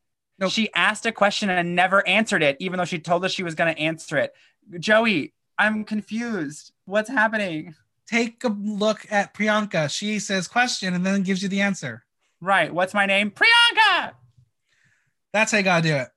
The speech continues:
Speaker 1: Uh, but yeah, no, I think, again, this is what I, from, I, I've obviously followed Joey for a while. This look is quintessential Joey J. Like,
Speaker 2: Yeah.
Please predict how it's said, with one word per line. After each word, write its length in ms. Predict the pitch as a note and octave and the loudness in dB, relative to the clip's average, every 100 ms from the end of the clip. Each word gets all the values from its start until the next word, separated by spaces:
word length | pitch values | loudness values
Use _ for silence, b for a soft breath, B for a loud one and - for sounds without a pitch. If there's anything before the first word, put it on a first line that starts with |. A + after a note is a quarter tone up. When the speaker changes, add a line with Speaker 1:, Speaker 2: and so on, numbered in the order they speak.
| _ _ _ | _ _ _
Speaker 1:
Uh, 220 | F#3+ F#3+ | 0 2
but 100 | G3 | 4
yeah, 140 | A#3 B3 | 4 4
no, 100 | G#3+ | 4
I 60 | G3+ | 2
think, 320 | A#3 A#3 - b _ | 2 0 -2 b _
again, 300 | G#3+ B3 F#3+ - E3+ | -2 0 0 -4 -2
this 320 | G#3+ D4 - | 2 2 0
is 180 | A#3 F3 | -2 2
what 180 | G3+ F#3+ | 0 2
I, 200 | F#3 F3 - _ | 0 0 -2 _
from, 320 | - G#3+ G3 | -4 -2 -2
I, 160 | F#3 F#3+ | -2 -2
I've 180 | F3+ F3 | 0 2
obviously 540 | E3 D#3 D3+ - D#3+ | 2 2 -2 -6 -8
followed 320 | D3 D3 D3 | -4 -4 -2
Joey 260 | C#3+ D3 C#3 | -2 -2 -4
for 140 | C3 | -6
a 80 | C#3+ | -6
while. 320 | C#3 C3 B2+ b b | -4 -4 -6 b b
This 420 | D#3+ A3+ A3+ - F#3 | 0 2 0 -6 -8
look 420 | E3+ F3+ F3+ _ | 0 0 -2 _
is 240 | F3 D#3 C#3+ | -6 -6 -6
quintessential 600 | - E3 D3 D#3+ C#3+ D3 | -6 -6 -6 -10 -6 -6
Joey 300 | C#3 C3 B2 | -6 -6 -6
J. 320 | A#2+ G2+ G2+ _ _ - | -10 -14 -16 _ _ -8
Like, 300 | C#3 A#2 - | -8 -8 -14
Speaker 2:
Yeah. 200 | - G#2 | -12 -12